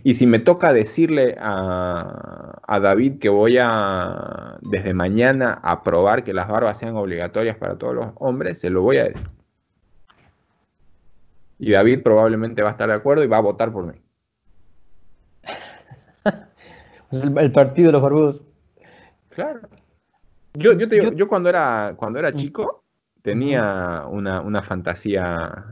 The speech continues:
Speaker 1: en, en la cabeza que era, "Voy a formar el partido joven. En mi
Speaker 2: Ya.
Speaker 1: partido solamente van a entrar jóvenes hasta los veintiún años y les vamos a ganar a los viejos".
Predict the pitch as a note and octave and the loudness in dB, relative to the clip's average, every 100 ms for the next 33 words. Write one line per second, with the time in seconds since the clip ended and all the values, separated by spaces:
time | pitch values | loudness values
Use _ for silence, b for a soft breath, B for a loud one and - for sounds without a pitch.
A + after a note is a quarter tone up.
0 | - G#2 - E2+ F2 E2 F2 F2+ F#2 F2 | -14 -12 -10 -8 -8 -4 0 0 -2 -6
1 | G2 F#2+ F#2 - b b b - A#2+ C#3+ | -4 -4 -4 -8 b b b 0 4 4
2 | C#3 G#2 G#2 A#2+ A#2+ F2+ F#2+ B2+ A#2 A#2+ | 2 -2 -2 -2 -2 -4 -4 -2 0 2
3 | A#2 E2 - _ _ _ _ _ _ _ | 2 2 -6 _ _ _ _ _ _ _
4 | _ - - - _ _ _ _ _ _ | _ -20 -20 -20 _ _ _ _ _ _
5 | _ _ _ _ _ G#2 G#2 A#2 C3 B2 | _ _ _ _ _ -2 0 0 0 -2
6 | E3 D#3 - G3 E3 D#3+ D#3 C3 C3 B2 | 0 -2 -2 0 0 0 -2 -4 -4 -6
7 | A2 A#2+ A#2 - D#3 E3 E3+ B2+ - G#2 | -4 -4 -4 0 2 2 -2 -8 -6 -4
8 | G#2 A2+ G#2+ A2 C#3+ D3 A#2+ E2+ - _ | -4 -4 -6 -4 -4 -4 -4 -8 -14 _
9 | _ _ _ C3 A#2 G#2+ C#3 B2+ G#2 G#2 | _ _ _ 0 2 2 0 0 -4 -4
10 | A2+ G2+ F2+ G#2 G2 | -4 -4 -4 -6 -8